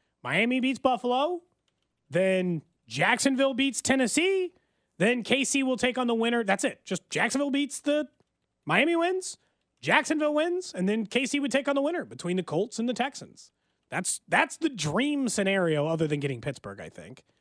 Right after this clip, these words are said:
Then if, and then Tennessee beats Jacksonville, then you need Baltimore to beat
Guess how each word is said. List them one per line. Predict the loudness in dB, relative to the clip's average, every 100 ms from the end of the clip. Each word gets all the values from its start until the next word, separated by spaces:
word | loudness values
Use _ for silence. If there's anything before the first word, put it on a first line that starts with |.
| _ _ _
Then | -2 0
if, | 0 -2 _ _ _ -4
and | 0 2
then | 2 2 0 -4 -8 _ -12
Tennessee | -2 -2 0 0
beats | 0 -2 0
Jacksonville, | 0 2 0 0 0
then | 0
you | 0
need | 0 -2
Baltimore | 0 0 0 -2 0 0
to | -2 -2
beat | 0 -2